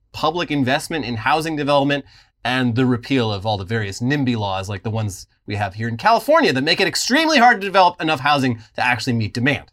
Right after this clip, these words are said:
Uh, and as Vice notes, Mark Andreessen filed <laughs> an all-caps public comment recently opposing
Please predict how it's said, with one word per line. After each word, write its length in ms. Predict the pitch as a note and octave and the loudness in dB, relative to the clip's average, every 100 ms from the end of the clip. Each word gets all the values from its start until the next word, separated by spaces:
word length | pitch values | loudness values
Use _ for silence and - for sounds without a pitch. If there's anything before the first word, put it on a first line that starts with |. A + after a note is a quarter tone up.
| _ _ _ _ - | _ _ _ _ -6
Uh, 120 | G#2+ A2+ | -4 -2
and 220 | D3+ E3+ | -2 0
as 200 | G3+ A3+ | 0 2
Vice 320 | B3+ E4+ C#4 | 4 4 2
notes, 400 | D#3+ C#3+ G3 - _ _ _ | 0 2 0 -8 _ _ _
Mark 240 | - B3 C#4 | 4 4 6
Andreessen 600 | A#3 B3 C#4+ G3+ G#3+ - _ | 2 4 2 2 -2 -6 _
filed 500 | - F#3+ A#3+ A#3 F3 B3 | 2 4 6 4 0 -4
<laughs> 80 | - | -2
an 160 | F3+ - | -2 4
all-caps 640 | F#3+ D#4 F4 A#3 B3+ A#3+ | 6 6 6 4 4 0
public 360 | - F#3 A#3+ - | 0 2 2 0
comment 420 | F3+ A3+ C3+ C3 _ | 0 2 0 -2 _
recently 440 | C3+ C3 C#3+ D3 D#3 | -2 0 0 -2 0
opposing 520 | C#3 G#3+ A3+ A3+ | 0 2 4 2